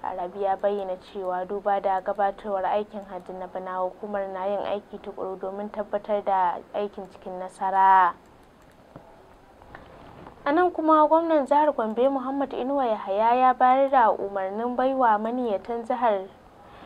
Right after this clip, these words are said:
dubu ɗaya da ɗari biyu da saba'in da uku tallafi bisa ƙarin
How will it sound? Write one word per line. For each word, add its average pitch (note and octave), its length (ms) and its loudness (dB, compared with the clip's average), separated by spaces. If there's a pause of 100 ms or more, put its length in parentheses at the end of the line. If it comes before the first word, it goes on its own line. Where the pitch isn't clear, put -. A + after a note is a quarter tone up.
(220)
dubu A#3 240 -4
ɗaya B3 240 2
da A3 200 2
ɗari G#3+ 360 -4
biyu B3 340 -4
da G#3+ 220 0
saba'in A#3 560 -6
da G3 320 0
uku F#3+ 300 -10 (100)
tallafi G3+ 640 -8 (180)
bisa F#3+ 480 -6
ƙarin G3+ 320 2